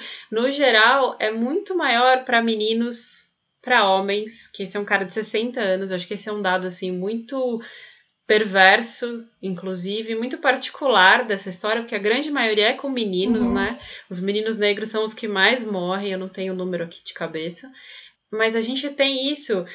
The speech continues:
Speaker 1: da pigmentocracia aí, do colorismo e tal, porque quanto mais clara é a pele, mais passabilidade você tem nos ambientes. Tá, tudo bem. Mais passabil-, tem um, tem um cachorrinho que latiu, fofo.
Speaker 2: Filipa tá,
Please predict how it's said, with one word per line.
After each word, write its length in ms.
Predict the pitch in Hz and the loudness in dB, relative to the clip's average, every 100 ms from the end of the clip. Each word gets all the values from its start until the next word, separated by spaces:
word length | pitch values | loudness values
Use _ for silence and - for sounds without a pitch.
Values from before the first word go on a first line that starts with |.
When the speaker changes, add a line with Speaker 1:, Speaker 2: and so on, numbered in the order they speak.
| - - | -18 -4
Speaker 1:
da 240 | 190 214 | 4 4
pigmentocracia 1080 | - 233 202 202 196 185 185 175 - 214 196 | 4 -2 -2 -2 -4 -6 -6 -6 -6 -2 0
aí, 180 | 175 208 | 0 -2
do 120 | 180 | -6
colorismo 600 | 175 175 175 185 202 180 | -2 0 2 0 -2 -4
e 40 | |
tal, 220 | 175 311 330 | -4 -2 -2
porque 140 | 233 | -6
quanto 220 | 247 247 | -10 -6
mais 260 | 247 277 359 | 0 0 0
clara 400 | - 247 220 190 | 0 4 6 6
é 20 | |
a 80 | 175 | 2
pele, 500 | 175 208 226 220 180 - - - | 2 2 4 2 -2 -6 -14 0
mais 300 | 220 277 - | 2 2 0
passabilidade 1300 | - 262 277 285 233 240 240 233 185 196 214 226 226 | 6 6 6 0 -2 -2 -2 0 6 8 8 4 -2
você 360 | 220 226 262 254 | -4 -2 0 0
tem 520 | - 214 214 240 247 - - | 4 4 4 2 -4 -14 -12
nos 300 | 220 240 240 | 0 2 2
ambientes. 560 | 254 247 233 208 226 226 | 0 0 2 4 2 -2
Tá, 240 | 359 302 | -6 -6
tudo 180 | - 359 | -6 -8
bem. 220 | 220 202 226 - - | -6 -8 -12 -20 -2
Mais 280 | 226 220 - | 4 4 4
passabil-, 480 | 226 240 262 240 247 | 2 2 0 -4 -4
tem 100 | 285 | -6
um, 40 | |
tem 220 | 269 320 | -8 -6
um 60 | 330 | -4
cachorrinho 540 | 320 320 285 247 247 | -4 -4 -4 -4 -8
que 80 | 233 | -8
latiu, 500 | 214 202 - 208 208 | -8 -8 -8 -8 -8
fofo. 400 | - 185 175 - _ - - | -8 -10 -10 -14 _ -18 -6
Speaker 2:
Filipa 380 | 233 247 247 | -2 0 0
tá, 140 | 247 | 0